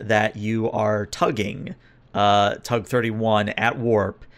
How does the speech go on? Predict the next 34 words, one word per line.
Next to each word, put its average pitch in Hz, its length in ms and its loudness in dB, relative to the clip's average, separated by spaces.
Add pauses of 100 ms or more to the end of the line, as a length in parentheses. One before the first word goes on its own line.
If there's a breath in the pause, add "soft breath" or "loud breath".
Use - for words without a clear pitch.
(180 soft breath)
you 120 220 -2
will 147 320 4
basically 135 640 0
lose 120 360 -2
one 113 400 -2
power 113 520 0
in 107 240 -4
the 110 80 -2
narrative. 98 840 -4 (440 soft breath)
And 104 340 4
as 107 180 0
a 120 40 -2
reminder, 131 500 2
the 127 180 0
Aristotle 113 600 0
does 107 300 -2
start 104 340 -2
with 107 180 -4
nine 95 400 -6
power, 117 560 0 (360 soft breath)
and 95 340 -2
it 107 160 0
will 117 260 2
take, - 720 0
uh, 98 180 -6
depending 98 360 -8
on 101 60 -4
your 107 100 -4
warp 120 260 2
speed, 123 400 0
anywhere 104 280 -2
between 104 640 -4 (300 soft breath)
a 101 80 0
week 127 540 -4